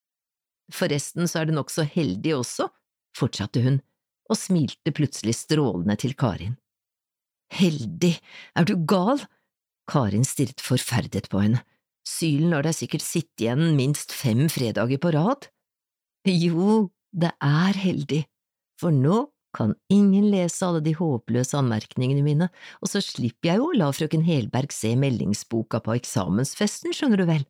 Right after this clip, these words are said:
«Gid så lurt. Jeg tror jeg drukner min også, jeg», sa Karin, og ville til å ta fram boka av skoleveska si.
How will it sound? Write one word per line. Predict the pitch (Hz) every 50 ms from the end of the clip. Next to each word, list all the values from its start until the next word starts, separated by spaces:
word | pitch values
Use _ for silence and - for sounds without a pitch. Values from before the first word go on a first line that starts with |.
| _ _ _ _ _ _ _ _ _ _ _ _ _ _ _ _ _ _ -
«Gid | - 143 156 - - - -
så | - - 190 180
lurt. | 175 170 170 190 196 220 - - _ - - - _ _ _ _ _ _ _ _ _ _ _ _ -
Jeg | 120 123 -
tror | - 131 131
jeg | 127 139 143
drukner | 143 143 147 - - - 123 120
min | 123 113 110 123 123 107
også, | 123 - - 196 190 160
jeg», | 113 107 - _ _ _ -
sa | - 147 147
Karin, | - 135 101 92 95 98 120 127 - _ _ _ _ _ _ _ _ _ _ 190
og | 185 180
ville | 196 185 180 180 -
til | - 147 147
å | 151 -
ta | - 165 131 98
fram | - - 123 147 131
boka | 127 104 101 - _ - 98 113
av | -
skoleveska | - - 117 95 78 73 82 85 - - - -
si. | - - -